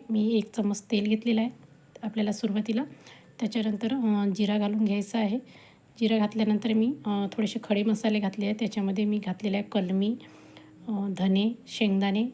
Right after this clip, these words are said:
आणि थोडीशी जायपत्री. ते आता आपल्याला याच्यामध्ये मिक्स करून घ्यायची आहे. आणि त्यानंतर मी घातले चार पाच लसणाच्या पाकळ्या. आणि त्याच्यानंतर आपल्याला दोन मोठ्या आकाराचे कांदे, दोन तीन हिरव्या मिरच्या आणि एक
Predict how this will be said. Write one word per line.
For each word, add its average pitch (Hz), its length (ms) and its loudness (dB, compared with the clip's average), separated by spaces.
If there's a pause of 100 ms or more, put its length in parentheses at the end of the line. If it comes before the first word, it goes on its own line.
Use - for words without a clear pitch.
(180)
आणि 208 220 -2
थोडीशी 214 420 -4 (240)
जायपत्री. 202 500 -2 (580)
ते 226 60 0
आता 196 180 0
आपल्याला 202 260 -2
याच्यामध्ये 208 380 -2 (400)
मिक्स 196 360 -2
करून 208 240 0
घ्यायची 196 360 -2
आहे. 262 80 0 (420)
आणि 208 160 2
त्यानंतर 214 400 2
मी 214 120 2
घातले 196 440 -2
चार 214 280 0
पाच 233 300 -4
लसणाच्या 202 500 -2
पाकळ्या. 208 380 -2 (600)
आणि 202 160 2
त्याच्यानंतर 208 460 0
आपल्याला 196 380 -2 (100)
दोन 208 240 2
मोठ्या 202 320 -2
आकाराचे 202 380 -2
कांदे, 196 480 0 (280)
दोन 202 260 0
तीन 196 160 -2
हिरव्या 190 280 0
मिरच्या 214 460 -2 (100)
आणि 196 220 0
एक 233 160 -4